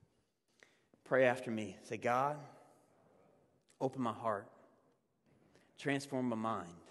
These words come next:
Show me your way, even when I don't see the way. In Jesus' name, amen."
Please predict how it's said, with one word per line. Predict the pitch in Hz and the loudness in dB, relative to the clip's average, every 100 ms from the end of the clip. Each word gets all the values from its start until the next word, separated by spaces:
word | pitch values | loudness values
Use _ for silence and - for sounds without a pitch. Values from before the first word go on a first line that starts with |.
| - _ _ _ _ _ _ - - - | -20 _ _ _ _ _ _ -20 -20 -16
Show | - - 175 175 | -8 -2 0 2
me | 170 | 2
your | 139 117 131 143 120 | 0 0 2 2 2
way, | 95 80 - - - - _ _ _ _ - - - - - | -2 -4 -8 -16 -20 -20 _ _ _ _ -20 -20 -20 -10 -4
even | 165 165 | 2 4
when | 151 135 | 4 4
I | |
don't | 127 131 | 4 0
see | - 131 | -2 0
the | 117 | 0
way. | 104 95 82 - - - _ _ _ _ _ _ _ _ _ _ _ _ - | 0 -4 -6 -14 -20 -20 _ _ _ _ _ _ _ _ _ _ _ _ -8
In | 120 | -6
Jesus' | 107 123 110 - | 0 0 -2 -4
name, | 107 92 82 - - - _ _ _ _ _ - _ _ - | -4 -4 -8 -14 -20 -20 _ _ _ _ _ -20 _ _ -12
amen." | - 98 - | -8 -8 -10